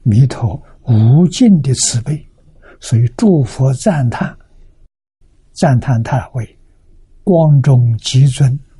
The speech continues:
佛中之王，有道理啊！啊，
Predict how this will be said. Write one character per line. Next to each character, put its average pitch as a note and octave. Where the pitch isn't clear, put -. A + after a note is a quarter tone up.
佛 A2
中 G#2+
之 B2
王， -
有 -
道 -
理 -
啊！ -
啊， C3+